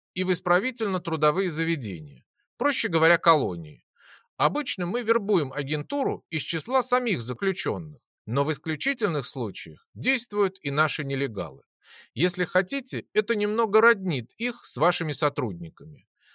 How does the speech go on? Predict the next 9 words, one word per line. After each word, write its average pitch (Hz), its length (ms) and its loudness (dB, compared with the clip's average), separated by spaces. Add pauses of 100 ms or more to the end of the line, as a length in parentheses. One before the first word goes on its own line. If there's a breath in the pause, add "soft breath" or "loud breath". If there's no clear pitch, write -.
(140 soft breath)
Только 160 300 2
ваши 175 260 2
сотрудники 175 760 -2
в - 80 -10
случае 180 380 0
провала 180 600 2 (260)
получают 185 640 0
открытый 151 540 -2
суд, - 400 -6